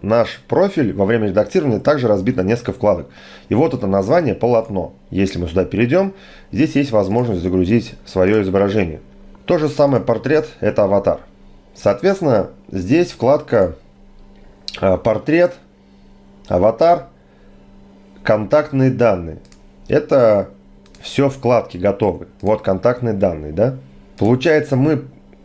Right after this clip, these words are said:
э, поля, которые создаем, мы можем их добавить, э, в существующие вкладки, либо создать эти вкладки дополнительно.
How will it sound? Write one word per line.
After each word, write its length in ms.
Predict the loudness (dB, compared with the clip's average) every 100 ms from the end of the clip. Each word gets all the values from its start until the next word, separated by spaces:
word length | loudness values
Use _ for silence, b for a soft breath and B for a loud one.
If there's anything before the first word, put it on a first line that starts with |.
| -6
э, 180 | 0 2
поля, 280 | 2 2 2
которые 300 | 2 -2 -4
создаем, 420 | -2 0 0 -2
мы 220 | 0 0
можем 480 | 2 2 2 0 0
их 160 | 0 2
добавить, 540 | 2 4 2 2 -4 -4
э, 180 | 0 0
в 60 | 0
существующие 1080 | -4 -2 -2 0 2 2 2 0 -4 -4
вкладки, 500 | -2 0 2 2 0
либо 380 | -2 0 0 0
создать 440 | 2 2 4 0
эти 140 | 0 -8
вкладки 380 | -2 0 0 -4
дополнительно. 720 | -4 0 0 0 -2 -6 -12